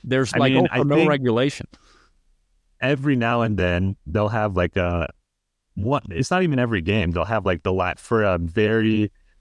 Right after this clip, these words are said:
Speaker 2: like, let's say Arsenal, Man City, they'll put the odds at the beginning, like, where the score is, but then that's
Speaker 1: Right.
Speaker 2: it. The commentators don't really talk about it. Nobody really does. And but
Speaker 1: Don't
Speaker 2: that
Speaker 1: you miss the days when, like,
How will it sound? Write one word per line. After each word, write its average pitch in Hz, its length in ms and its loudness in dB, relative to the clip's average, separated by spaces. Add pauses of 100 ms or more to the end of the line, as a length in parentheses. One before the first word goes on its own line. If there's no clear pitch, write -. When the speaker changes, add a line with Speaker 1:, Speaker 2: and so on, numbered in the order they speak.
(1000)
Speaker 2:
like, 76 180 -6 (180)
let's 85 180 -2
say 98 100 -2
Arsenal, 101 360 0
Man 95 180 0
City, 104 280 0
they'll 92 160 0
put - 200 -4
the 85 160 0
odds 90 380 -2
at - 60 -12
the 95 80 -4
beginning, 87 600 -2
like, 82 160 -2
where 80 160 -2
the 95 100 -2
score 107 400 0
is, 127 180 0
but - 160 -6
then 104 140 0
that's 98 120 0
Speaker 1:
Right. 120 200 2
Speaker 2:
it. 67 100 -10 (540)
The 104 160 0
commentators 113 640 0
don't 107 160 0
really 98 200 0
talk 98 300 -4
about 87 300 0
it. 82 200 -2 (1040)
Nobody 104 400 0
really 85 220 2
does. 85 460 -2
And 82 240 -4 (840)
but - 80 -2
Speaker 1:
Don't 190 120 2
Speaker 2:
that 196 60 0
Speaker 1:
you 190 60 0
miss 196 220 -2
the 175 100 0
days 147 380 0
when, 127 180 0
like, 113 400 -2